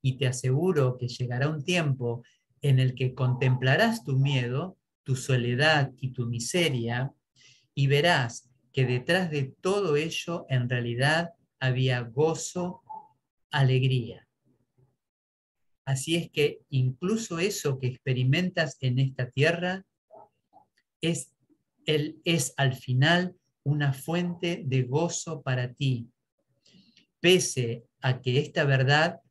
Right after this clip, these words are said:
pueda parecer muy difícil de aceptar en este momento. Si no fuera por tu valorar y tu actitud, reconocerías cada experiencia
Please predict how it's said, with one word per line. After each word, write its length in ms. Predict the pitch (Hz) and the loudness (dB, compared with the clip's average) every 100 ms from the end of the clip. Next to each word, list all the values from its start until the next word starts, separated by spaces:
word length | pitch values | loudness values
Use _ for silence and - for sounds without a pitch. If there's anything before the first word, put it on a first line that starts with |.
| _ - | _ 0
pueda 300 | 147 147 131 | 2 4 2
parecer 440 | 131 127 - 139 | -2 -2 -2 0
muy 240 | 135 165 180 | 2 0 -2
difícil 560 | 175 - 175 - 139 | -6 -6 -8 -4 -2
de 80 | 131 | 0
aceptar 680 | 127 - 123 - 135 131 - | -2 -2 -6 2 2 2 0
en 180 | 127 127 | -2 0
este 240 | 131 123 | -2 -4
momento. 680 | 120 117 113 101 _ 90 - _ _ _ _ - _ _ _ _ _ _ _ _ _ _ - | -2 -2 -4 -8 _ -20 -20 _ _ _ _ -20 _ _ _ _ _ _ _ _ _ _ -12
Si 220 | - 131 | -2 2
no 160 | 131 131 | 4 4
fuera 500 | 165 190 190 156 135 | 4 4 4 2 0
por 240 | 131 127 | -2 0
tu 160 | 135 127 | 0 0
valorar 720 | 123 123 123 143 135 113 117 _ _ _ _ - | 0 -2 0 2 2 0 -6 _ _ _ _ -4
y 180 | 127 | -4
tu 220 | - 127 123 | -2 -4 -4
actitud, 720 | 127 - 127 165 170 190 - _ _ _ _ - | -6 -8 -6 0 0 0 -6 _ _ _ _ -2
reconocerías 1120 | 131 131 127 127 127 127 143 170 170 170 - - | 0 2 2 0 0 0 0 2 2 0 -8 -4
cada 280 | 165 170 170 | 0 2 0
experiencia 1120 | - - 131 131 147 165 - - 165 - - | -6 -4 0 2 0 -2 -6 -4 -4 -4 -12